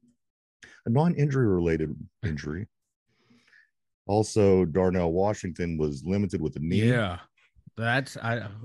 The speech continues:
Speaker 2: I'm not liking this.
Speaker 1: Gunner, um, did not practice with a concussion, and Larry Ogunjobi did not practice with a foot.
Speaker 2: I, I, I think just get used to seeing Ogunjobi on,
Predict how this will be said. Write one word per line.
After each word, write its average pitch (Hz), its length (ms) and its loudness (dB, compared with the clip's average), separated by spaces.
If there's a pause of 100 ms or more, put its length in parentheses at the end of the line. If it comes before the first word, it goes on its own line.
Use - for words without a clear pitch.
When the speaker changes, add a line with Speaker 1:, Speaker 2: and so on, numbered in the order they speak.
Speaker 2:
I'm 135 140 0
not 156 180 0
liking 127 320 0
this. 101 260 -4 (520)
Speaker 1:
Gunner, 104 540 2 (200)
um, 76 640 -2 (180)
did 80 100 -6
not 82 220 -4
practice 107 460 -2
with 80 100 -10
a 76 40 -10
concussion, 107 640 -2
and 82 180 0
Larry 87 280 4
Ogunjobi 90 920 0
did 80 140 -4
not 78 240 -4 (200)
practice 85 560 -4
with 71 240 -4
a 71 140 -2
foot. - 540 -4 (1400)
Speaker 2:
I, - 200 -6
I, 160 260 0
I 165 40 2
think 185 220 0
just 147 180 -2
get 170 140 -2
used 131 280 2
to 104 60 -10
seeing 117 220 -2
Ogunjobi 98 720 -2
on, 92 280 -6